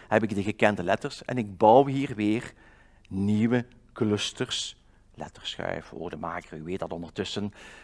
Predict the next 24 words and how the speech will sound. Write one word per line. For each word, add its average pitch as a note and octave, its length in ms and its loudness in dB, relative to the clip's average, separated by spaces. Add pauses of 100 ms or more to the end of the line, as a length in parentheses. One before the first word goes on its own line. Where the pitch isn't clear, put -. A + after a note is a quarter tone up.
(100)
En D3 120 0
zo D#3+ 120 2
bouw C3+ 140 10
ik - 120 4
verder E3 280 4
en D#3 80 2
dan C#3+ 100 6
zie C3+ 80 2
je D3+ 60 6
ook C#3+ 60 -2
weer D3 100 2
die B2+ 100 0
covariaten A#2 460 4
rijtjes A2+ 300 2
staan. C#3+ 340 2 (220)
Dat A2 120 0
betekent A2 340 -2
house A#2 200 -2
en A#2+ 80 -4
alpgebouwd, A#2 760 0
verander G2+ 320 0
op - 140 -6
onvoorspelbare G#2+ 680 4
plaatsen. D3 460 8